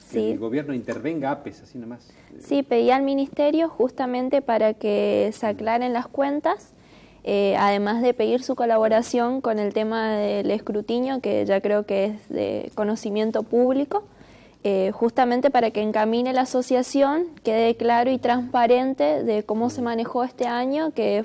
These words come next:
Speaker 2: fue de la mejor voluntad y, eh, con trabajo, ¿no?, que se hizo la estudiantina.
Speaker 1: Para los que no viven en Posadas, eh, para la gente del interior, la estudiantina es, eh, la fiesta emblemática.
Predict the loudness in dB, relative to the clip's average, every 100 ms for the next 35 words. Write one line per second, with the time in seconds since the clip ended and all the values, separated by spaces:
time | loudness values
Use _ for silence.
0 | -2 0 2 2 2 2 0 0 2 2
1 | 2 0 2 2 4 2 2 0 -2 -4
2 | -8 -4 -2 -2 0 2 2 2 4 4
3 | 4 2 -2 0 -4 -8 -18 -20 -8 -2
4 | 0 2 2 2 0 -2 -2 -2 -2 -4
5 | -6 -10 -4 0 0 2 2 4 4 4
6 | -2 -6 -10 -12 -16 -20 -20 -20 -20 -20
7 | -20 -20 -18 -14 -12 -12 -12 -12 -8 -8
8 | -6 -6 -6 -4 -2 -2 -2 -2 -2 0
9 | 0 2 2 0 -2 -14 -14 -8 -4 -4
10 | -2 -2 0 -2 -2 -4 -4 -4 -2 -4
11 | -6 -10 -12